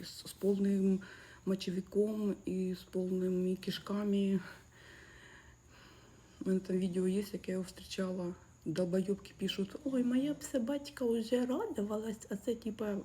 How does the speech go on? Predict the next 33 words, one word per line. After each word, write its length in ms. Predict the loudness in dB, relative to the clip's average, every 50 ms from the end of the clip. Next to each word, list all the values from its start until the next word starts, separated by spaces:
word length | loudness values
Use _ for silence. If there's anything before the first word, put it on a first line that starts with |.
| -2 0
ну, 120 | 0 2
типа, 240 | 2 0 -2 -2 0
мене 220 | 2 2 2 2
денчик 320 | 2 0 0 -2 -2 -8 -16
тупорилий, 580 | -18 -12 -4 0 2 4 4 4 2 0 -2 -4 -8 -12 -16 -16 -18 -18 -18 -10 -2 2
не 60 | 4
може 260 | 4 4 4 2 0
радуватися. 560 | 0 0 0 -2 -2 -2 -4 -6 -8 -10 -8
Ти, 120 | -4 0 0
блядь, 240 | 0 0 0 -2
свою 200 | -2 -2 -2 -2
собачку 420 | -2 -4 -4 -4 -4 -6 -6 -8 -8
посади 400 | -6 -6 -4 -2 0 0 0 0
в 40 | 0
багажник, 560 | -2 -2 -2 0 0 0 2 0 0 0 2
і 40 | 2
нехай 260 | 2 0 0 -4 -6 -4
вона 160 | -2 -2 -2
двоє 260 | 0 0 0 0 0
суток 380 | -2 -2 -6 -4 -4 -4 0 0
летить. 460 | 0 0 0 -2 -4 -6 -6 -10 -18 -20 -20 -20 -20 -20 -20 -20 -20 -20 -20 -18 -18
А 40 | -12
потім 260 | -8 -4 -2 0 2
подивися, 420 | 2 4 4 4 4 2 0 -2
як, 340 | -4 -4 -4 -8 -6 -2 0
як 200 | 0 0 0 -2
твоя 220 | -4 -2 -2 -2
собачка 420 | 0 -2 -2 -2 -2 -4 -4 -4 -2
буде 180 | 0 0 0
тобі 220 | 0 2 2 2 2
радуватися, 480 | 2 2 0 0 -2 -2 -4 -6 -4
коли 220 | -2 0 2 4 4
вона 280 | 4 6 4 4 2